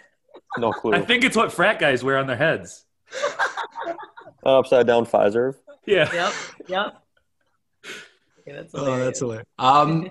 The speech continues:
Speaker 4: so I know that you were photobombed by Jamie Foxx at the All-Star game,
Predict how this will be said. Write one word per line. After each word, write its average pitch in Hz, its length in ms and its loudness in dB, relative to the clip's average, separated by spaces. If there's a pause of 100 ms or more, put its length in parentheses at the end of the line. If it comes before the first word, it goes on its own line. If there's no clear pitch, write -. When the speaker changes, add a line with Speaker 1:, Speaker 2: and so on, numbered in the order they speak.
Speaker 4:
so 196 320 4
I 180 140 2
know 214 200 6
that 220 160 6
you 226 80 4
were 185 80 4
photobombed 147 760 4
by 117 340 2
Jamie 143 380 -2
Foxx 110 580 -2
at 107 140 -8
the 113 120 -4
All-Star 101 420 -6
game, 90 380 -14